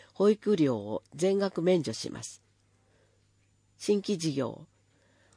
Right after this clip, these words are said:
アプリを活用した子育て支援。百六十一万円。子育て世代にとって身近なスマートフォンアプリを活用し、必要な情報を効果的に届けるとともに、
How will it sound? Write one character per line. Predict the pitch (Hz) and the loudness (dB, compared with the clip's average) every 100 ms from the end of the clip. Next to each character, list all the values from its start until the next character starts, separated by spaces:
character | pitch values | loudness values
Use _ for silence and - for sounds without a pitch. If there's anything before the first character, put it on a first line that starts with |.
| - | -4
ア | 240 | -4
プ | - 247 | 2 4
リ | 170 | 4
を | 131 | 2
活 | 135 - 180 | -2 -2 4
用 | 170 160 | 4 2
し | 156 | -2
た | - 143 | -6 -8
子 | - | -6
育 | 156 202 196 | -4 0 0
て | 185 | 0
支 | 175 - 156 | -4 0 0
援。 | 90 - _ _ _ _ _ _ _ _ _ _ - | -2 -12 _ _ _ _ _ _ _ _ _ _ -8
百 | 175 - 240 | -4 2 4
六 | 233 - 208 | 4 2 0
十 | 196 185 | 4 4
一 | 170 - 175 | 4 0 -2
万 | 170 156 | 0 2
円。 | 143 123 - _ _ _ _ _ _ _ _ _ | 0 -4 -8 _ _ _ _ _ _ _ _ _
子 | - | -4
育 | 208 247 247 | 2 4 4
て | 254 | 0
世 | - 240 | 2 2
代 | 196 147 | 4 2
に | 120 | -2
と | - 151 | -4 -6
っ | |
て | - 117 - - _ - | -4 -8 -8 -16 _ -4
身 | 160 | -2
近 | 202 226 214 | 0 0 0
な | 202 | 0
ス | - 185 | 0 2
マ | 214 | 2
ー | 220 | 2
ト | 208 | -2
フ | - | 0
ォ | 202 190 | 0 2
ン | 202 | -2
ア | |
プ | - 170 | -2 0
リ | 127 | 0
を | 101 | -2
活 | 127 - 151 | -6 -2 2
用 | 135 127 | 2 0
し、 | - 127 - _ - - _ | -4 -8 -10 _ -20 -20 _
必 | - - 233 | -16 -4 2
要 | 233 220 | 4 2
な | 202 | 2
情 | 190 196 | 2 2
報 | 196 175 160 147 | 0 -2 0 0
を | - | -2
効 | 214 214 | 2 2
果 | 220 | 2
的 | 208 190 185 | -2 -2 0
に | 170 | 0
届 | 170 180 185 | 0 -2 0
け | 170 | -2
る | 139 | -2
と | 131 | -4
と | 123 | -6
も | 117 117 | -6 -6
に、 | 120 | -8